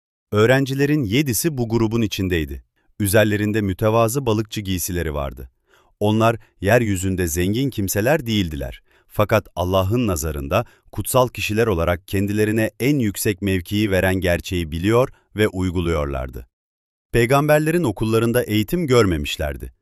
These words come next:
Fakat üç yıl boyunca dünyanın tanıdığı en yüce öğretmen tarafından eğitilmişlerdi.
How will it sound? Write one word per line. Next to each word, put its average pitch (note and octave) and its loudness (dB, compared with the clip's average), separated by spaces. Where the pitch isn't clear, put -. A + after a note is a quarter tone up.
Fakat G2+ 0
üç D3 -2
yıl D#2+ -2
boyunca D2+ -2
dünyanın A#2 2
tanıdığı G2 0
en C#3+ 2
yüce G#2 -2
öğretmen A2+ 0
tarafından G#2 -2
eğitilmişlerdi. D2 -6